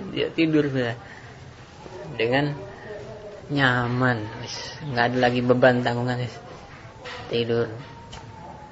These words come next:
Pulesnya itu kayak pengantin baru. Nah. Luar biasa. Yang mukmin. Kalau yang sebaliknya, waduh, naudzubillah. Nggak bisa tidur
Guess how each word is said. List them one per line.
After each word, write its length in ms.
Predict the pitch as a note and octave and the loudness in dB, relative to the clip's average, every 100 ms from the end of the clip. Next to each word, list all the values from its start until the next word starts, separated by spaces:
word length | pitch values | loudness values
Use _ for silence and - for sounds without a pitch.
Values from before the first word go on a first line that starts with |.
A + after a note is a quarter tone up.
| - - - - | -18 -16 -16 -12
Pulesnya 640 | - B2 D#3 - C3 A#2 A#2 | -8 -2 -2 0 0 0 0
itu 40 | A#2 | -4
kayak 240 | A#2 C#3+ | -6 -6
pengantin 320 | A#2 A2+ A2+ A#2 | -8 -8 -8 -8
baru. 240 | A#2 A#2 - - - - - - - - - - - - - - - - G3 D#3 | -10 -10 -14 -16 -16 -16 -16 -16 -16 -16 -16 -16 -18 -18 -18 -18 -18 -18 -14 -12
Nah. 180 | B3 - - - - A#2+ - - - - - - - - - - - - - - B2+ | -12 -14 -16 -16 -16 -16 -16 -16 -16 -16 -16 -18 -16 -16 -14 -14 -16 -16 -16 -12 -8
Luar 160 | A#2 | -8
biasa. 480 | A2 G#2+ G#2+ G#2 - - - - - - - - - - - - - - | -6 -6 -6 -8 -12 -16 -16 -18 -18 -18 -16 -16 -16 -16 -18 -18 -10 0
Yang 140 | A#2+ A2 | 2 2
mukmin. 380 | A#2+ D3 C#3+ A2+ G#2+ - - - - - - - | 0 4 6 6 2 -6 -10 -10 -12 -16 -16 2
Kalau 220 | B2+ C3 C#3 | 8 10 12
yang 340 | C#3 C#3 C#3+ - | 12 8 2 0
sebaliknya, 580 | D3+ C#3+ F#3+ F#3 E3 - - | 6 8 8 4 -2 -6 -6
waduh, 360 | A#2+ G#2+ - - - A#2+ | -6 -6 -12 -16 -12 -6
naudzubillah. 600 | B2 B2+ C3 A#2 A#2 - - - - - - - - - - - - - - | -6 -6 -8 -6 -8 -12 -16 -16 -18 -18 -16 -18 -18 -18 -18 -18 -18 -18 -12
Nggak 100 | - | -8
bisa 120 | - B2+ | -4 4
tidur 340 | C3+ C#3+ E3 | 8 10 12